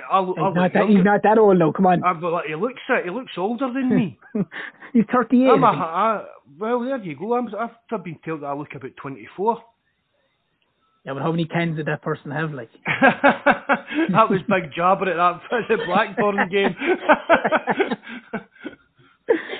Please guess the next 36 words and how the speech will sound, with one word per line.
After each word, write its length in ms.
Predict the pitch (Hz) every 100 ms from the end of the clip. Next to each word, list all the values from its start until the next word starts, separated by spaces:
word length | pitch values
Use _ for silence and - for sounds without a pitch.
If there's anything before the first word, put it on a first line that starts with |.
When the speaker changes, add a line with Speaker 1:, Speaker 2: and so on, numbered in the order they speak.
| - - 359
Speaker 1:
But 120 | 240 196 180
th-, 140 | 190 185
their 160 | 214 202 -
team 200 | 262 202
is 200 | 240 220
in 160 | 190
it, 160 | 139 123 147
right? 160 | 190 170
We 100 | 170
know 140 | 190 -
for 80 | - _
Kent, 260 | 160 160 151 143 143 131 _
Kent, 300 | 175 180 190 131
Morel-, 340 | 123 143 165 -
Morelos, 560 | 131 120 139 160 160 151 - 147 123 - - 185
they're 120 | -
just, 220 | - - - _ _ _ _ _ _ -
it's, 120 | - - _ _ _
there's 160 | 170 175
a 120 | - _ -
blog 280 | 185 202 190
I 80 |
read, 200 | 175 165
I 60 | 156 180
don't 120 | 165
know 140 | 156
if 60 | -
he's 140 | 123 110
read 140 | 139 139
it, 60 | 131 - - 151 143 139 117
uh, 20 | - _ _ -
Paddy 320 | 165 165 160
on 120 | 156
the 80 | 147
Railway 440 | 175 196 185 196
or 80 | 180